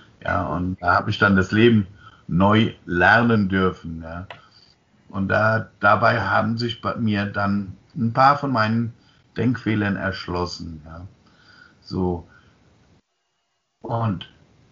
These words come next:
ich habe zum Beispiel die vierzig Kilo habe ich nicht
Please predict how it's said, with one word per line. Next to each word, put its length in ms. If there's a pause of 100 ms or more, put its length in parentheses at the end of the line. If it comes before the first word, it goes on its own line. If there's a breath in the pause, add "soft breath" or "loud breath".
(320)
ich 200
habe 200 (160)
zum 180
Beispiel 300
die 100
vierzig 400
Kilo 360
habe 260
ich 180
nicht 880